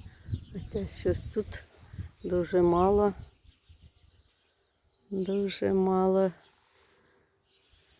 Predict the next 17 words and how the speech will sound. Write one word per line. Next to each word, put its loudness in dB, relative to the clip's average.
Багато, -2
е, 6
ростових 6
бруньок 6
бачу 2
і 2
дуже 2
мало 8
плодоносних. 4
Да, 6
щось -12
на 2
цьому 2
персику 0
дуже 4
мало 6
плодоносних 0